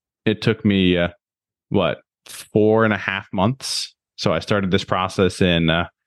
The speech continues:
February, late February, and I've got a fully built, rented,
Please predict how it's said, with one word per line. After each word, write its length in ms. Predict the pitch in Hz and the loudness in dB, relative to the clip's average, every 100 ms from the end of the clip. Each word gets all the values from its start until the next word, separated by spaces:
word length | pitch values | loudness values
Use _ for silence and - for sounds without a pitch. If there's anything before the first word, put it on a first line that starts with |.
| _ _ _ | _ _ _
February, 720 | - 104 107 135 143 165 160 _ _ _ _ | -6 -4 0 0 2 0 -2 _ _ _ _
late 160 | 98 80 | -2 0
February, 460 | 104 98 113 135 143 _ _ _ _ _ _ _ - | -2 0 0 0 -4 _ _ _ _ _ _ _ -4
and 140 | 92 | 0
I've 160 | 90 90 | 0 0
got 140 | 92 | 0
a 40 | 87 | 0
fully 280 | 104 98 | 0 2
built, 320 | 82 95 92 - | 4 2 0 -2
rented, 380 | 98 92 87 | -4 -2 -4